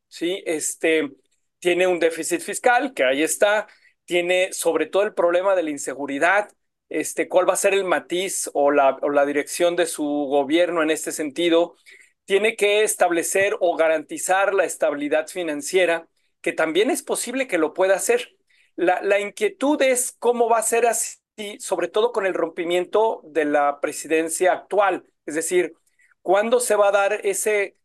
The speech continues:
ese silencio del presidente actual para que empiece a hablar la presidenta futura?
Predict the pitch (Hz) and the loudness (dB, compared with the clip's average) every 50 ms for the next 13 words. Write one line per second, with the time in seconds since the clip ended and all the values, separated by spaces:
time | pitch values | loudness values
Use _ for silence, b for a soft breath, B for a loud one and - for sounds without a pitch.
0 | _ _ _ _ 190 202 - 254 226 - - 208 202 190 185 196 202 202 196 - | _ _ _ _ -6 -4 -2 -2 -4 -4 -6 -8 -6 -2 -2 0 0 -2 -2 0
1 | 220 196 180 175 - 160 160 165 - 170 170 175 175 - 208 202 _ - 185 170 | 0 0 0 0 -2 -4 -4 -2 -2 -2 -2 0 0 -2 -4 -2 _ 2 2 2
2 | 175 175 - 190 165 160 156 - 160 151 147 131 - 175 202 233 - - 220 185 | 2 0 -2 0 0 0 -2 -2 -6 -6 -6 -4 -2 0 0 2 2 2 2 4
3 | 175 170 170 175 185 175 - 160 156 139 - - 147 147 147 147 147 165 151 - | 4 4 4 4 2 0 0 -4 -6 -6 -4 -4 -2 -2 -2 0 0 -2 -2 -2
4 | 160 151 _ 185 190 196 180 - - | -8 -6 _ 0 2 2 2 2 -2